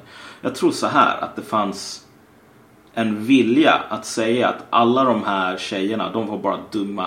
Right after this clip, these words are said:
horor, typ, som bad om det. Därför att om man sa att de inte var det,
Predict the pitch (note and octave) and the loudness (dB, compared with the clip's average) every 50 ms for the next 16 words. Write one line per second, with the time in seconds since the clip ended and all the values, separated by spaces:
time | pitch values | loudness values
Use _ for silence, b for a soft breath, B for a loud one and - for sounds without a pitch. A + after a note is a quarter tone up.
0 | - - A2 G2 F#2+ G#2+ A2 A#2 G#2+ E2+ D#2+ - - D#2 D2 C#2+ - - - F#2+ | -6 -6 -8 -8 -6 -4 -2 -2 -2 -2 -4 -8 -10 -10 -10 -10 -10 -12 -10 -10
1 | F#2+ G2 B2+ C3 A#2 G2 F#2 - - A1+ C#2+ - - - A2 A#2 B B B B | -6 -2 0 2 2 2 0 -2 -6 -8 -10 -8 -8 -6 -6 -6 B B B B
2 | B B B B - G#2+ G#2+ G#2+ - - A2 G#2 - - G#2+ G#2+ G#2+ G#2+ G#2+ - | B B B B -2 -2 -2 -2 -2 -2 0 0 0 -2 -4 -4 -4 -4 -6 -6
3 | - D3 C#3 A#2+ G#2 - - A2+ G#2 - - C3 A#2 G#2 - - - F#3+ E3 - | -2 0 2 2 2 2 -2 -6 -6 -4 -2 -2 -2 -2 -4 -4 -2 -2 0 0
4 | G#2 - - - - - - - - | -2 -4 -4 -6 -10 -10 -10 -10 -10